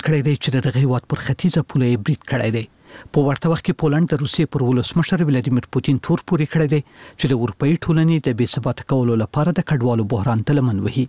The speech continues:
پولنډي چارواکو د سه شنبې په ورځ وروسته تر دې پوله ټینګه کړه چې په سلګونو کډوالو هڅه کوله چې د ازغنو سیمانو له لارې پولنډ ته واوړي.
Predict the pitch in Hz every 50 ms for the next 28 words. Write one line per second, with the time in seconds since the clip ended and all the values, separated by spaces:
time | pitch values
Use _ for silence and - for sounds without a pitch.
0 | _ _ _ _ - - - - - - - - 151 131 127 131 135 143 - -
1 | 156 143 135 143 147 - - 139 139 123 - 160 139 - 156 147 135 143 139 -
2 | - 147 147 143 - - 151 143 - - - - - 135 113 110 139 135 - -
3 | 156 127 113 - 156 165 160 156 - - - 156 - - - - - - - -
4 | - 156 123 - - - 151 135 123 143 190 180 139 - - 135 110 107 135 139
5 | 120 113 95 113 147 - - 160 - 175 170 170 175 160 - - 123 120 120 -
6 | - - 202 175 131 - - - 135 127 123 120 113 117 110 117 113 113 123 135
7 | 143 151 - - 143 127 117 117 117 - - 151 147 135 107 101 104 110 110